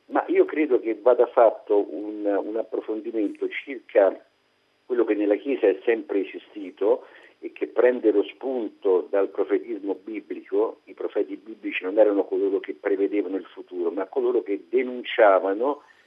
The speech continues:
le ingiustizie a nome di Dio, e tutti i profeti più o meno hanno fatto questo. Quindi credo che ci sia in questo momento un ruolo profetico della Chiesa, nel senso di denuncia,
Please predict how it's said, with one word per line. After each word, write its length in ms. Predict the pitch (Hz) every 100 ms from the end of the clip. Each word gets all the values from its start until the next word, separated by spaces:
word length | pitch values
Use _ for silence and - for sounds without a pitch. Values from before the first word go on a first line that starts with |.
| _
le 120 | 104 113
ingiustizie 720 | 117 135 - 101 95 - 101
a 40 |
nome 220 | 98 95
di 160 | 90 95
Dio, 400 | 117 107 85 -
e 120 | 82 -
tutti 300 | - - -
i 20 |
profeti 520 | - 92 - 104 92 90
più 120 | 92
o 40 |
meno 260 | 92 90 82
hanno 140 | 82
fatto 320 | 85 80 -
questo. 480 | 73 76 - - - _ _ - _ _
Quindi 480 | - 165 123 117 - _ _ _
credo 320 | 175 156 117
che 120 | 110
ci 160 | - 123
sia 160 | 127
in 80 | 113
questo 280 | 117 110 113
momento 640 | 113 110 92 - 104 101 -
un 280 | 117 110 107
ruolo 420 | 113 139 110 95
profetico 920 | - 95 107 92 90 87 82 87 - 76
della 220 | 85 80
Chiesa, 460 | - 85 80 82
nel 200 | 85 92 -
senso 300 | 113 104 -
di 180 | 90 101
denuncia, 720 | 104 104 92 85 - 87 80